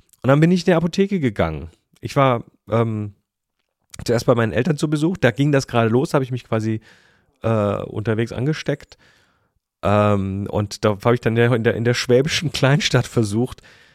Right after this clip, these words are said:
einen Kombitest zu finden. covid, Grippe, R S V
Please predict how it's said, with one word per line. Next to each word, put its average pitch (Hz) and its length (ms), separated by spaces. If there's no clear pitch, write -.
einen 107 360
Kombitest 226 600
zu 123 100
finden. 82 540
covid, 180 440
Grippe, 143 360
R 139 160
S 139 180
V 117 480